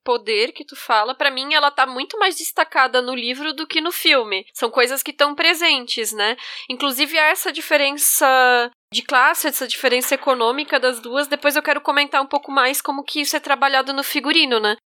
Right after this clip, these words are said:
Mas eu acho interessante que, tanto no livro quanto no filme, mostra que esse interesse das duas é uma coisa que é imediata e,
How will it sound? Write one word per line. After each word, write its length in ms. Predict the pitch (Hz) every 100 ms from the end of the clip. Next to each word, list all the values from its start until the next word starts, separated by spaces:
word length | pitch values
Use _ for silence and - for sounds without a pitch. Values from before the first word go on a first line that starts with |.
| -
Mas 800 | 247 254 269 254 - - - _ -
eu 200 | 277 285
acho 280 | 277 427 427
interessante 800 | 403 359 359 - 294 254 254 -
que, 420 | - 254 240 - _
tanto 360 | 294 302 - 453
no 80 | 392
livro 320 | 294 269 277
quanto 260 | 277 262
no 120 | 277 262
filme, 580 | - 262 247 226 208 - -
mostra 480 | 247 254 285 - 302
que 200 | 302 294
esse 240 | 277 -
interesse 560 | 269 294 233 254 - -
das 260 | 285 285 233
duas 800 | 233 233 285 302 302 285 - -
é 160 | - 247
uma 160 | 254 262
coisa 260 | 269 269
que 120 | 269
é 40 | 269
imediata 520 | 262 254 254 254
e, 80 | 320